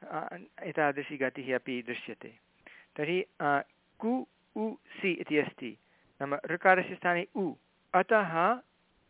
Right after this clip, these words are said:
रेफः परे आयाति। हम्म, तर्हि कुर्, कुर्, उ, सि। कुर् प्लस् उ,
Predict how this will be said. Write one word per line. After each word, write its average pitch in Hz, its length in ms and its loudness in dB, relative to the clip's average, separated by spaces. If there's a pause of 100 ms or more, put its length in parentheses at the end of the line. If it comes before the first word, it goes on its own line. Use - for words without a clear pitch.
रेफः 180 880 2
परे 156 580 2 (1160)
आयाति। 131 520 2 (500)
हम्म, 180 240 -8
तर्हि 156 360 2 (180)
कुर्, 233 320 4 (1800)
कुर्, 240 400 4 (500)
उ, 233 200 4 (840)
सि। 139 320 -6 (1600)
कुर् 247 280 4
प्लस् - 540 -2
उ, 277 140 4